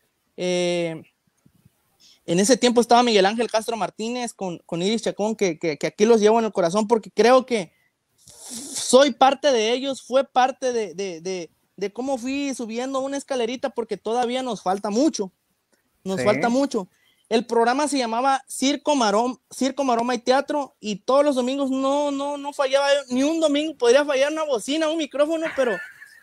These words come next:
Speaker 1: Chema Grajales no, no, no fallaba.
Speaker 2: Ahí estaba
Speaker 1: Eh,
Speaker 2: el Chemita.
Speaker 1: ahí estábamos y pues ya ves, la gente llama y pide sus canciones y hablaba, ¿no? Que el, el muchachillo ese que canta, el Chemita, que canta muy bien,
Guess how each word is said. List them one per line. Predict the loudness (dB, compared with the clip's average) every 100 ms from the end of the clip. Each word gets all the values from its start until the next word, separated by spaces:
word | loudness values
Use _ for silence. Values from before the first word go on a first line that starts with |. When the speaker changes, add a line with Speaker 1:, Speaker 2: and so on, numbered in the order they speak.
| -20 -4
Speaker 1:
Chema | 2 2
Grajales | 2 -2 0 0 0
no, | -2 -4
no, | -4 -6
no | -4
fallaba. | -4 -2 -2 -4 -10 _ _ _
Speaker 2:
Ahí | 6 8 8
estaba | 8 8
Speaker 1:
Eh, | 8
Speaker 2:
el |
Chemita. | 6 2 2 0 2 0 -2 -12 -20 _ -2
Speaker 1:
ahí | 0
estábamos | 0 2 2 2 -2 -6 -8 -14 _ _ _
y | -10 -8 -6 -6 -6 -10 -14 _ _ _ _ _ _
pues | -6 2
ya | 4
ves, | 6
la | 2
gente | 0 -2 0 -2 0
llama | 0 0 -2 -4 -6
y |
pide | -6 -2 -2
sus | -4
canciones | -10 -10 -6 -6 -4 -8 -4
y | -4
hablaba, | -2 -2 -2 -4 -8
¿no? | -12 -14 _
Que | -2 0 0
el, | 0 0
el | 0 0
muchachillo | 0 0 2 4 4
ese | 2 -2
que | -4
canta, | -2 -2 -2
el | -2
Chemita, | -4 -6 -6 -4 -4
que | -4
canta | -8 -8 -6
muy | -6 -6
bien, | -4 -4 -6